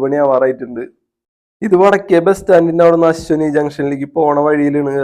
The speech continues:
റൈറ്റ് സൈഡിലേക്ക് ആയിട്ട് സ്റ്റേഡിയം റോഡ് ഉണ്ട്, അവിടേക്ക് നമ്മ നടന്നുകൊണ്ടിരിക്കുന്നു. ഉച്ച നേരമായോണ്ട് തന്നെ നല്ല ചൂടും ഉണ്ട്. സ്റ്റേഡിയം റോഡിലേക്ക് കേറുമ്പോ തന്നെ ലെഫ്റ്റ് സൈഡിലായിട്ട് കാണാം മാമന്റെ കട, അതിന്റെ പുറകിലായിട്ടാണ് ചാവടി. ഈ രണ്ട് കടയും ഒരുപാട് പേര്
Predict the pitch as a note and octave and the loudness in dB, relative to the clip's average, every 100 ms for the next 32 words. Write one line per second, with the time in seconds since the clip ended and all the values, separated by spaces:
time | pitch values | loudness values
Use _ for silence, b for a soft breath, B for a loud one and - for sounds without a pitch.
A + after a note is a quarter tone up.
0 | C3 B2+ B2+ - B2+ B2 B2+ C3+ C#3+ C3+ | 0 -2 -2 -6 -4 -4 -8 -2 -2 -2
1 | C3+ - - C3+ C3 B2+ B2 A#2+ B2 C#3+ | -10 -10 0 2 2 0 -2 -2 -4 -2
2 | B2+ B2 A#2 A2+ A2+ B2 B2 C3 B2+ A#2+ | 0 0 0 -4 -6 -4 -2 -2 -4 -6
3 | A#2 B2 B2 A#2+ B2 - A#2+ A2 _ B2+ | -12 -14 -18 -14 -16 -16 -20 -20 _ -4
4 | C3+ C3+ C3+ C3+ C3+ C3+ C3 B2 A#2+ B2 | -2 0 2 0 -2 -4 -4 -4 -2 -6
5 | - D3+ C3 C3 C3 B2+ - _ _ _ | -6 -10 -8 -10 -10 -12 -14 _ _ _
6 | _ _ _ _ _ _ _ F#3+ F#3 F#3 | _ _ _ _ _ _ _ 2 6 6
7 | F#3 F3 F#3 E3+ E3+ E3+ G#3 G#3 F#3+ F3 | 4 4 2 2 0 2 4 4 4 0
8 | F3 F3+ F3+ F3 F3 E3+ D#3+ D#3 E3 D#3+ | 0 0 2 0 -2 -2 0 2 0 0
9 | E3 D3+ C#3+ C#3+ C#3+ C#3 C#3 C3+ D3+ C#3+ | 0 2 0 0 0 0 -4 -4 -2 0
10 | C3+ C3 B2+ C3 D#3 D3 C#3 D3+ D3 D3+ | 0 -4 -12 -4 -4 -4 -4 -4 -4 -10
11 | C#3+ D#3+ D3 C3 C3+ C#3 C3 C#3+ D3+ C#3+ | -6 0 2 0 -4 -10 -10 -4 -4 -4
12 | C#3+ C#3+ D#3+ F#3 D#3+ D#3+ D3 C#3+ C3+ C3+ | -8 -6 -2 0 0 -2 -4 -4 0 2
13 | C3+ C#3+ D#3+ E3 | 2 0 -2 -4